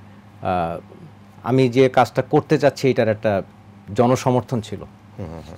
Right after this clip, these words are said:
Speaker 1: এটা ছিল আমার পুঁজি।
Speaker 2: এটা পুরাপুরি বাস্তবায়ন করে নিয়ে আসতে যেটি মাননীয় প্রধানমন্ত্রী কথা বললেন, মাননীয় মন্ত্রী মহোদয় কথা
Speaker 1: জি।
Speaker 2: বললেন,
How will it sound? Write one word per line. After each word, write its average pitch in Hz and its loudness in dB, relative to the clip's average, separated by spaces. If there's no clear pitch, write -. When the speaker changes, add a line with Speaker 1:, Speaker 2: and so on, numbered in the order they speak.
Speaker 1:
এটা 135 0
ছিল 131 -2
আমার 123 0
পুঁজি। 92 -4
Speaker 2:
এটা - -8
পুরাপুরি 196 4
বাস্তবায়ন 175 4
করে 175 0
নিয়ে 147 2
আসতে 123 -4
যেটি 123 -2
মাননীয় 123 0
প্রধানমন্ত্রী 120 -4
কথা 107 -2
বললেন, 101 -2
মাননীয় 104 -2
মন্ত্রী 101 -6
মহোদয় 101 -4
কথা 101 -6
Speaker 1:
জি। 107 -4
Speaker 2:
বললেন, 90 -4